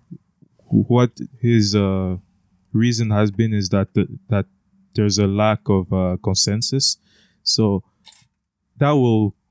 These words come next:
uh, I think the most likely, uh,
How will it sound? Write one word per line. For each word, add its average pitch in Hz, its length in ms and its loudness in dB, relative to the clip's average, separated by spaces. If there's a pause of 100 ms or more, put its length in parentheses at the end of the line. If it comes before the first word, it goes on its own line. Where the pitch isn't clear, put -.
(420)
uh, 117 380 -4 (320)
I 110 120 2
think 151 260 -2
the 104 280 0 (600)
most 131 340 0
likely, 117 500 0
uh, 95 160 -2